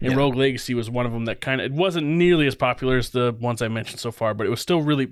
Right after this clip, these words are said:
Speaker 1: it was big on Steam, I remember in particular.
Speaker 2: Mm-hmm.
Speaker 1: Um, and a lot of people talking about it. And I think it really ushered in a lot of the roguelikes that we have now.
Speaker 2: For sure.
Speaker 1: Um, and it's,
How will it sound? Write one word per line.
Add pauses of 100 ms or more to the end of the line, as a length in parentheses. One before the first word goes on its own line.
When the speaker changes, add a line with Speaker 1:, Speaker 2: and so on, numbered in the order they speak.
(120)
Speaker 1:
it
was
big
on
Steam,
I
remember
in
particular. (520)
Speaker 2:
Mm-hmm.
Speaker 1:
Um,
and
a
lot
of
people
talking
about
it.
And
I
think
it
really
ushered
in
a
lot
of (180)
the
roguelikes
that
we
have
now. (580)
Speaker 2:
For
sure.
Speaker 1:
Um, (420)
and
it's,